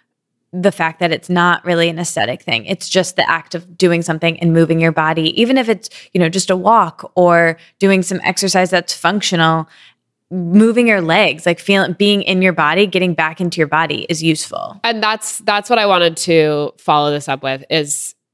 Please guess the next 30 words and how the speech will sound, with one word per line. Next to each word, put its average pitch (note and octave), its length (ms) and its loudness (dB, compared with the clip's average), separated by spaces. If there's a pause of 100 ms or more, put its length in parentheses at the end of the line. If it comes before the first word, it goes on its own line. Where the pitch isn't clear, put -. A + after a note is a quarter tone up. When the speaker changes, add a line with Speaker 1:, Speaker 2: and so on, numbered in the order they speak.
(180)
Speaker 2:
first E3 240 0
of - 40 -14
all, D#3 120 2
as D3 200 0
somebody D3+ 420 0
who C#3+ 340 -2 (100)
just - 320 -6
recently F3+ 440 -2
got D3 220 -6
into F#3 220 0
exercise, A#3 720 0 (240)
movement G#3+ 520 2
has F#3 240 0
still E3+ 360 2
been E3+ 460 2 (200)
a D#3+ 60 -8
crucial F3+ 460 0
anxiety D3+ 760 0
management D3 520 -4
tool C#3 320 -4
prior C#3+ 680 -2
to C3 600 -2 (100)
my C3 400 -4 (120)
fitness D3+ 460 -2
journey. B2 600 -4
<laughs> C5+ 520 -4
I D#4+ 120 2
used C4+ 480 2
to C#4 100 0
just G#3 440 2